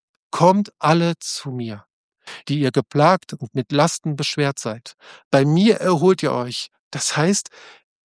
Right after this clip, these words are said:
wenn ich mich bei ihm erhole, hab ich trotzdem das Kreuz auf dem Rücken, weil ich das auf mich nehmen soll. Und ich kann mich trotzdem erholen als Verbindungsmerkmal.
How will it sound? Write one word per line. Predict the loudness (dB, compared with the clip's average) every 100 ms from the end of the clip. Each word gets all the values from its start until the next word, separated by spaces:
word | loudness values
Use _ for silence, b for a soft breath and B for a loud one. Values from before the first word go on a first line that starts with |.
| _ _
wenn | -2
ich | 0 0
mich | -4 -2
bei | -6
ihm | -2 0 0
erhole, | 0 -2 -4 -6 -6 -12 _ _ _ _ _ _ _ _ _ -2
hab | 0 0
ich | 0
trotzdem | 2 2 4 4
das | 4 2
Kreuz | 0 2 2 2 -2
auf | -4 -2
dem | -4
Rücken, | -2 -6 -8 -10 _ _ _ _ -4
weil | -2
ich | -2
das | -4 -2
auf | 2 2 2
mich | -2 -2
nehmen | -4 -4
soll. | -6 -10 -18 _ _ _ _ _ 2
Und | 2
ich | 4
kann | 2
mich | 2 0
trotzdem | -4 0 0 2 2 2
erholen | 2 0 0 2 0 -2 -8 B B B B _
als | -2 0
Verbindungsmerkmal. | 0 0 4 4 4 2 0 -2 -2 -6 -10 -10 -12